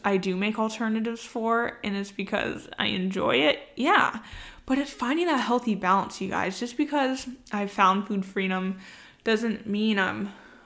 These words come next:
over here just shoving pie <laughs> in my face. Like, it's not like that. Um, it, it's, you know what, it's finding that happy medium. It's, um, it's, you know what, I, I don't typically eat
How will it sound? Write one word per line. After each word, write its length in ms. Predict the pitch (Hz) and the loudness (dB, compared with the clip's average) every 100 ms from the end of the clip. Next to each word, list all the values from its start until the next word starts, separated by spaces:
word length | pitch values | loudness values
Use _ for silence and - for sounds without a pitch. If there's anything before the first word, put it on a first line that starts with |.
| - | -8
over 260 | - 202 208 | -2 0 0
here 580 | 208 196 180 180 180 - - - | 2 2 4 0 -2 -10 -20 -16
just 440 | 214 214 190 - - - - _ - - - - | -6 -2 -2 -4 -8 -14 -20 _ -20 -20 -20 -20
shoving 360 | - 220 196 196 | -6 0 2 2
pie 560 | 208 190 175 175 180 - 220 - - | 4 8 8 8 2 -2 -2 -2 -6
<laughs> 380 | - 247 214 220 | 6 8 8 4
in 140 | 208 185 | 2 2
my 160 | 185 | 0
face. 420 | 190 165 180 214 - - - - | 0 0 0 -4 -10 -18 -18 -4
Like, 180 | 214 220 | -2 0
it's 180 | 254 269 | -2 0
not 180 | 254 | 0
like 320 | - 240 302 - | 2 0 0 -4
that. 300 | - - - - - - - | 0 0 -2 -18 -20 -18 0
Um, 480 | 208 202 175 180 202 - _ _ _ _ _ _ - | 4 4 4 -2 -6 -12 _ _ _ _ _ _ -6
it, 240 | - 247 247 - - | 2 4 4 -4 -4
it's, 160 | 285 277 | -2 0
you 60 | 285 | 2
know 120 | 269 | 2
what, 180 | 269 269 | 2 2
it's 160 | 226 | 2
finding 360 | - 233 240 240 | 4 2 4 2
that 120 | 214 | 0
happy 300 | 214 202 - | 2 0 0
medium. 400 | 190 185 202 190 | -2 -2 -2 -2
It's, 180 | 202 - - - - - - _ | -2 -4 -12 -20 -20 -20 -20 _
um, 560 | - 208 208 202 202 233 - | -2 2 2 2 0 -4 -4
it's, 160 | 220 240 | -4 0
you 60 | |
know 140 | 226 226 | 2 4
what, 200 | 247 - | 4 4
I, 500 | 214 202 196 202 214 - - - - - | 6 6 4 0 -2 -10 -18 -20 -20 -2
I 120 | 220 | 0
don't 420 | 214 226 240 - | 4 4 2 -8
typically 500 | - 240 240 226 247 | -4 -2 -2 -2 -2
eat 440 | 240 220 214 - | 0 0 0 -2